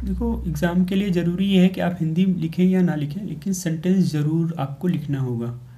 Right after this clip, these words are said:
ठीक है, समझ आ रही बात। चलो, अगल-, फिर इसे sentence बना लेते हैं। एक sentence बनाए, "It is, it is,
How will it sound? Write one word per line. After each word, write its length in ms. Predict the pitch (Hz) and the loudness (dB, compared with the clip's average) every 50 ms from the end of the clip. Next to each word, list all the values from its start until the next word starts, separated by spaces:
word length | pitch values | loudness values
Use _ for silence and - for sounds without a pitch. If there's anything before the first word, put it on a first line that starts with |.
| - - _ | -20 -20 _
ठीक 200 | - 135 127 131 | -10 -10 -8 -6
है, 220 | - 196 202 180 - | -8 -8 -8 -8 -12
समझ 340 | - - 135 135 139 139 | -10 -8 -4 -4 -2 -2
आ 100 | 135 135 | -2 0
रही 160 | 131 139 165 170 | 0 0 0 2
बात। 420 | 180 185 185 185 180 - - - - - - - - - - - - - | 2 2 2 2 0 -4 -10 -18 -20 -20 -20 -20 -20 -20 -20 -20 -20 -8
चलो, 260 | - 170 165 165 165 - - - - - - - | -4 -2 -2 -2 -2 -6 -10 -16 -20 -20 -10 -6
अगल-, 280 | 170 170 185 175 - - | -4 -4 -4 -4 -8 -6
फिर 120 | - 175 | -4 -4
इसे 460 | 170 - - - - 196 190 180 180 - | -4 -4 -4 -2 0 0 0 0 -2 -6
sentence 400 | - - - 156 151 151 175 180 | -10 -6 -4 -4 0 2 2 4
बना 200 | 180 170 160 151 | 4 2 2 0
लेते 240 | 143 131 - - 139 | 0 -2 -2 -2 0
हैं। 280 | 156 185 180 - - - - - - - - - - - - - - - - - - - - - - - - - - - - - - - - - - - - _ _ - - - - _ _ _ _ - - _ _ - _ - - - _ _ - - - _ _ _ _ _ _ _ _ _ _ _ _ _ - | 0 0 -2 -2 -8 -16 -20 -20 -20 -20 -20 -20 -20 -20 -20 -20 -20 -20 -20 -20 -20 -20 -20 -20 -20 -20 -20 -20 -20 -20 -20 -20 -20 -20 -20 -20 -20 -20 -20 _ _ -20 -20 -20 -20 _ _ _ _ -20 -20 _ _ -20 _ -20 -20 -20 _ _ -20 -20 -20 _ _ _ _ _ _ _ _ _ _ _ _ _ -4
एक 140 | 214 185 - | -4 -2 2
sentence 420 | - 175 175 180 208 220 220 208 | 2 2 4 2 2 0 2 2
बनाए, 380 | 185 175 151 143 147 147 - - 196 | 2 2 2 2 2 0 -2 -4 -6
"It 180 | 180 - 226 | -4 0 0
is, 140 | 226 247 247 - - - - - - - _ _ _ _ _ - - _ _ _ _ _ _ _ _ - - - - - - - - _ _ _ _ _ 190 | 0 0 0 -2 -4 -6 -8 -12 -16 -20 _ _ _ _ _ -20 -20 _ _ _ _ _ _ _ _ -20 -20 -20 -20 -20 -20 -20 -20 _ _ _ _ _ -6
it 220 | 180 180 - - | -6 -6 -4 -2
is, 140 | 226 226 226 | -2 0 0